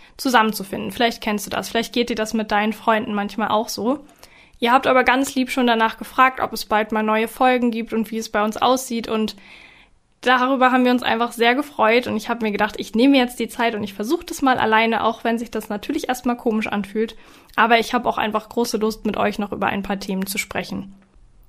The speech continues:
Vorab ein großes Dankeschön an alle, die normalerweise hier in unsere Folgen reinhören,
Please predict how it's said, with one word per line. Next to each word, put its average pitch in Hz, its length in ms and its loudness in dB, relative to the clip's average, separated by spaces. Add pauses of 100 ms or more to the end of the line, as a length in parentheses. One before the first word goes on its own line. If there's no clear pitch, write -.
(280)
Vorab 277 480 4
ein 247 200 2
großes 247 340 0
Dankeschön 233 480 0
an 220 100 -2
alle, 233 300 2
die 226 100 0
normalerweise 226 640 2
hier 247 120 2
in 240 80 2
unsere 247 260 -2
Folgen 247 360 2
reinhören, 220 680 2